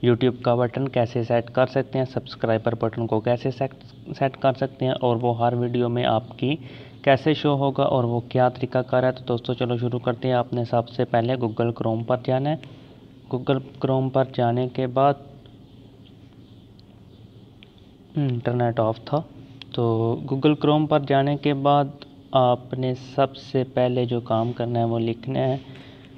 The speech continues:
youtube dot com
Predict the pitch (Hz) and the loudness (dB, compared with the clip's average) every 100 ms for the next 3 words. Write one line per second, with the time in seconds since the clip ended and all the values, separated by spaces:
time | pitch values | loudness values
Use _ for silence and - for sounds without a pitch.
0 | - - - 123 127 131 151 147 151 - | -20 -12 0 4 4 4 2 2 2 -4
1 | - - - - - - - - - - | -20 -20 -20 -20 -20 -20 -20 -20 -20 -20
2 | - - - - - - - - - - | -20 -20 -20 -20 -20 -20 -20 -20 -20 -20
3 | - - - - - - - - - - | -20 -20 -20 -20 -20 -20 -20 -20 -8 -4
4 | 143 139 120 123 - 131 131 135 139 143 | 4 6 6 2 -4 0 4 4 4 2